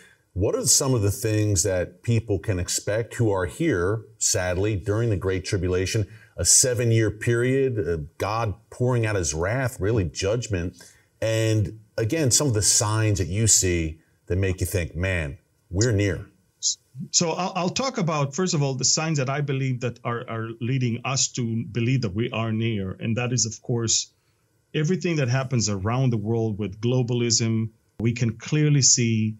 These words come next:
Speaker 2: uh, that people are lovers of themselves. People, uh, you know, they, they don't want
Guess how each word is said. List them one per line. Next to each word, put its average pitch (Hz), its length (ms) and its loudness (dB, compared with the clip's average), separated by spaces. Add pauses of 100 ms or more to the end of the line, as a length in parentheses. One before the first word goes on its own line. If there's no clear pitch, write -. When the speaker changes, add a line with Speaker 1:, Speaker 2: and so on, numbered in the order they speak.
(140)
Speaker 2:
uh, 110 180 -2
that 101 260 -6
people 135 500 2
are 110 140 2
lovers 127 420 2
of 117 160 -2
themselves. 107 720 2
People, 123 640 0 (300)
uh, 101 280 -2
you 113 140 2
know, 95 140 0
they, 101 360 -2
they 104 220 -2 (120)
don't 143 220 4
want 131 300 0